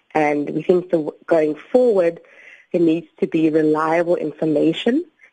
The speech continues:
collected on learning outcomes in the foundation phase grades, and those need to be made public. Um,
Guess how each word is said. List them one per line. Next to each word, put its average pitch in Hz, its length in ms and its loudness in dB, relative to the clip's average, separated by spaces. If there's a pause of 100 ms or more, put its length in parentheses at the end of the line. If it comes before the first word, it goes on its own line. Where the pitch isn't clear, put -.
(120)
collected 175 680 0 (200)
on 165 260 0
learning 165 380 2
outcomes 185 600 -2 (120)
in 165 140 0
the 170 100 0
foundation 156 640 -2
phase 156 260 -2 (120)
grades, 175 340 0 (460)
and 165 200 0
those 160 380 0
need 156 400 2
to 170 60 0
be 151 160 -2
made 151 440 2 (200)
public. 233 680 -2 (680)
Um, 151 680 -2